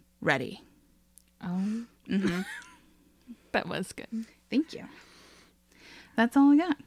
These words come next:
Speaker 2: That was good.
Speaker 1: That was a lot of research. She's incredible.
Speaker 2: Yeah. I know, from what I know about Audre Lorde,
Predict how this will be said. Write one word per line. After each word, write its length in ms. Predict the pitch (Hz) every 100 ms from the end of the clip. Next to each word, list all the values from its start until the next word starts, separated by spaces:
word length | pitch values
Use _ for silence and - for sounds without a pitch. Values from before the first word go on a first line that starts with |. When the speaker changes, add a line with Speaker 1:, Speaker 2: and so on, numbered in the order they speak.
| _ _ _ _ _ _ -
Speaker 2:
That 100 | 285
was 140 | 302 339
good. 240 | - 262 - -
Speaker 1:
That 240 | 202 247
was 340 | 262 262 - -
a 80 | -
lot 300 | 190 185 202
of 100 | 202
research. 600 | 175 170 170 160 - - - -
She's 300 | - - 277
incredible. 800 | 202 165 - 175 156 135 120 127 175
Speaker 2:
Yeah. 380 | 185 - - 185 - -
I 200 | 226 294
know, 500 | 269 247 233 233 - - - _
from 220 | - 220
what 140 | 214 185
I 120 | 170
know 140 | 170 160
about 280 | 160 151
Audre 320 | - 151 165 147
Lorde, 240 | 127 143